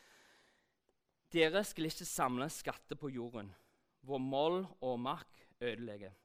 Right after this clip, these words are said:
og hvor tyver bryter inn og stjeler. Men dere skal skamle-, samle skatter i himmelen, og hverken mold, eh,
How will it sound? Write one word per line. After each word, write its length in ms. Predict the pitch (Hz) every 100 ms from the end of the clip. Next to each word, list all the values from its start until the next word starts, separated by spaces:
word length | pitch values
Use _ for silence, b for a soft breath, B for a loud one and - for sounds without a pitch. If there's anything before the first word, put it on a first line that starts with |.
| -
og 100 | 127
hvor 160 | 127 131
tyver 380 | - 113 113 131
bryter 320 | 120 117 117
inn 160 | 113 113
og 80 | 110
stjeler. 400 | - 95 98 95 _ _ _ _ B B B B B B B -
Men 140 | 160
dere 460 | 135 147 123 143 180
skal 240 | - 135
skamle-, 540 | - - 120 120 127 - -
samle 380 | 147 117 127 151
skatter 480 | - - - 156 143
i 60 | 131
himmelen, 380 | 113 107 107 98 - _ _ _ _ _ -
og 140 | 123 131
hverken 260 | 127 127
mold, 380 | 127 135 156 180 - b b b b
eh, 460 | 127 117 113 110